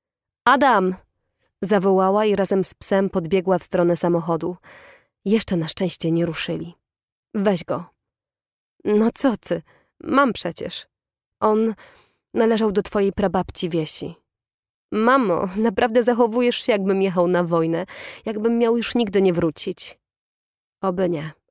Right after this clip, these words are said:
oby to nie była wojna, albo jeśli toczył jakąś wojnę w sobie, niech ją wygra,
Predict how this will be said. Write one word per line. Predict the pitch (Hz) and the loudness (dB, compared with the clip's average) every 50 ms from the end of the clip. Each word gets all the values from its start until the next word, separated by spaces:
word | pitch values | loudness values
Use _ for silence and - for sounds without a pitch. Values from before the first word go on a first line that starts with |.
| _ - | _ -4
oby | 202 190 190 214 | -4 -2 -2 -4
to | - 208 | -2 0
nie | 190 185 170 | 0 0 0
była | 160 165 175 175 170 | -2 -2 -2 -2 -2
wojna, | 165 165 170 160 160 147 - 156 175 - _ _ - | -2 -2 -2 -2 -2 -4 -6 -6 -10 -14 _ _ -6
albo | - 190 185 175 185 180 180 175 - - - - - _ _ _ _ _ _ _ _ _ _ _ _ _ _ _ _ _ - | -2 -2 0 2 2 2 0 0 -4 -14 -20 -20 -20 _ _ _ _ _ _ _ _ _ _ _ _ _ _ _ _ _ -4
jeśli | 208 190 - - 196 156 | -4 -4 -2 -4 -6 -2
toczył | - 226 226 - - 175 | 0 0 0 2 2 2
jakąś | 170 175 160 - 180 180 165 180 | 2 2 2 2 2 2 2 2
wojnę | 170 202 214 208 196 180 165 | 2 4 4 4 4 2 0
w | - | 0
sobie, | - 202 180 190 190 | -2 0 0 0 2
niech | 190 196 - | 0 0 0
ją | 196 185 175 175 | 0 0 0 0
wygra, | 151 165 165 156 - - 160 160 | 0 0 -2 -2 -4 -8 -10 -10